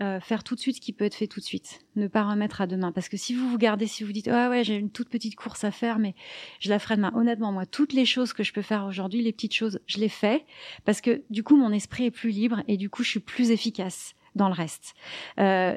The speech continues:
c'est la même chose avec les discussions qu'on évite, les conflits souvent, euh, quand ils sont pas réglés tout de suite.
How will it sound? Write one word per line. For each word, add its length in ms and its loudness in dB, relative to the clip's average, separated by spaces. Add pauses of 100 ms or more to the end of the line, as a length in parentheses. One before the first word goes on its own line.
(140)
c'est 140 2
la 100 6
même 80 8
chose 160 4
avec 160 4
les 80 2
discussions 480 2
qu'on 160 2
évite, 540 -2
les 180 4
conflits 440 4
souvent, 420 0
euh, 80 0
quand 240 -4
ils 60 -4
sont 180 -4
pas 100 0
réglés 220 -2
tout 100 -8
de 60 -10
suite. 380 -2